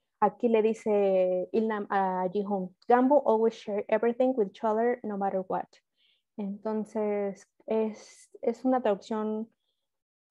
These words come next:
eh, errónea. Eh, lo que realmente quiere decir, eh, Il-nam,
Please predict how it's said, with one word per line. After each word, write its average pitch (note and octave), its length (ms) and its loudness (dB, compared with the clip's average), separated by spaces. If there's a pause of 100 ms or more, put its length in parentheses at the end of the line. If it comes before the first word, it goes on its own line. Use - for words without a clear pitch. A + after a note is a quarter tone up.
(120)
eh, F#3+ 500 0
errónea. A3 480 2 (340)
Eh, F#3+ 380 -4
lo G#3 160 -10
que G3 500 0
realmente A3+ 480 2
quiere A3+ 220 0
decir, G#3 380 -2
eh, F#3 540 0
Il-nam, A3+ 580 0